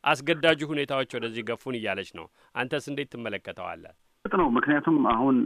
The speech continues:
Speaker 2: ከሁላችንም በላይ ዓለም የችግሩ ገፈት ሁሉ ነገር በጣም ያረፈባት እሷ ላይ ነው። አብዛኛው ሸክሙ ያለው እሷ ላይ ነው። እሷ ናት ፕሮግራም የምትዘረጋው፣ እሷ ናት የምትሮጠው፣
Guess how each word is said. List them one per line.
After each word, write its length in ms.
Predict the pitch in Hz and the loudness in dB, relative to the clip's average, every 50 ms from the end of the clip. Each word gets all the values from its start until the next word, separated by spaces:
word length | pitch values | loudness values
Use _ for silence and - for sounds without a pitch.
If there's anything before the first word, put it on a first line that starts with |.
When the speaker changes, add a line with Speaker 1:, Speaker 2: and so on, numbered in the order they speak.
| - - | 0 -2
Speaker 2:
ከሁላችንም 840 | - - 110 117 120 117 113 117 120 120 - - - - 131 127 120 110 95 | -2 0 2 2 4 4 4 4 2 0 0 -2 2 4 4 4 4 4 2
በላይ 360 | - 107 117 117 123 165 175 - | 2 0 2 2 2 0 2 2
ዓለም 320 | 113 113 110 113 107 104 104 101 95 92 - - - _ _ - | 2 2 2 2 2 2 4 4 2 2 -2 -4 -8 _ _ 0
የችግሩ 400 | 113 110 107 - 123 120 123 113 113 104 101 - - 101 98 | 0 2 2 2 2 4 4 4 2 0 -2 -6 -6 0 2
ገፈት 320 | 120 110 - - 104 - - _ - | 2 2 2 0 -2 -2 -4 _ 2
ሁሉ 160 | - 165 156 147 139 | 4 4 6 6 4
ነገር 220 | 135 120 123 110 - | 4 4 2 0 2
በጣም 340 | 117 113 - - 123 120 107 104 101 - - - - - | 0 0 2 2 2 2 2 0 -2 -2 -6 -8 -4 -2
ያረፈባት 600 | 120 117 110 117 113 - - 104 95 98 98 92 - | -2 0 2 0 0 0 0 -2 0 2 0 0 0
እሷ 140 | - - - 90 87 | -6 -10 -4 -2 0
ላይ 140 | 85 - - | 0 -2 -4
ነው። 120 | - - _ - - - - - - - - - - | -8 -20 _ -14 -10 -8 -6 -6 -6 -6 -4 0 2
አብዛኛው 480 | - 127 120 113 127 143 139 139 139 139 | 4 4 4 4 4 4 6 4 4 4
ሸክሙ 340 | - - 131 - - - 123 117 | 2 2 0 2 2 2 4 4
ያለው 300 | 110 104 101 107 110 110 | 4 4 2 2 2 2
እሷ 160 | - - - 110 95 | 0 0 2 2 2
ላይ 180 | 92 - - | 2 0 -4
ነው። 120 | - - - | -4 -4 -6
እሷ 140 | - - - 127 123 | -4 0 4 4 4
ናት 200 | 117 107 101 - 110 104 98 98 - | 4 2 0 0 -2 -2 -2 -2 -6
ፕሮግራም 360 | - - - - 110 113 127 | -6 -6 -2 2 2 4 4
የምትዘረጋው፣ 680 | 139 143 127 - - 139 127 127 120 120 127 131 131 131 120 | 4 2 2 2 0 0 0 0 -2 0 0 2 2 0 -2
እሷ 240 | 110 - - - - - | -4 -6 -2 0 0 0
ናት 180 | - - - | 0 -4 0
የምትሮጠው፣ 600 | - 113 139 156 - 143 151 139 135 143 139 139 | 2 2 2 4 4 2 0 2 2 2 2 2